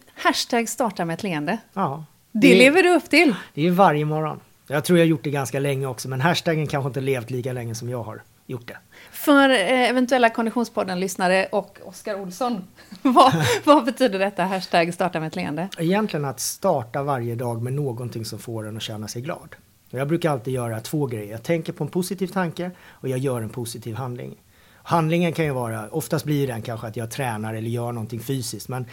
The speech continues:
Speaker 2: det kan ju lika gärna vara som att kanske lyssna på bra musik eller kanske göra något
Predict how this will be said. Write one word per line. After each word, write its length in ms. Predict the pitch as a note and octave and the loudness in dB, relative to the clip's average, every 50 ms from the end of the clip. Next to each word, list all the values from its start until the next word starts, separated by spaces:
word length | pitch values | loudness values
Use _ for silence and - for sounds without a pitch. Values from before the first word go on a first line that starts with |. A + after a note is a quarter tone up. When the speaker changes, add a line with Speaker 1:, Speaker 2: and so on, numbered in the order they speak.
| - - - - - | -16 -20 -20 -16 -10
Speaker 2:
det 100 | - C3+ | -8 -2
kan 140 | - E3+ E3+ | 0 2 4
ju 60 | E3+ | 4
lika 240 | E3 D#3 B2+ - C3 | 4 2 0 -2 -4
gärna 240 | B2 A#2 A#2 A#2 | -4 -2 -2 -2
vara 240 | A2+ A#2 A2+ A2 G#2+ | -2 -2 -4 -4 -6
som 140 | - A#2 A2+ | -8 -8 -8
att 120 | G#2+ - | -8 -8
kanske 240 | - A#2+ A2 - A#2+ | -10 -10 -10 -8 -6
lyssna 300 | A#2 A#2 A2+ A#2 A#2 A#2 | -6 -6 -6 -8 -10 -10
på 100 | G#2+ A#2+ | -10 -10
bra 160 | G#2+ A2 G#2+ | -10 -8 -8
musik 520 | G#2+ G#2+ G#2 - A#2 A#2 A#2 A#2 A2 A2+ A2+ | -8 -8 -8 -6 -6 -6 -6 -6 -8 -8 -10
eller 160 | A2 G#2 G#2 | -10 -10 -10
kanske 280 | - - G#2+ - - A#2 | -12 -12 -12 -10 -8 -6
göra 160 | A#2+ A2+ A2+ | -4 -4 -4
något 320 | A2+ G#2+ G#2+ - - - | -6 -8 -10 -14 -20 -20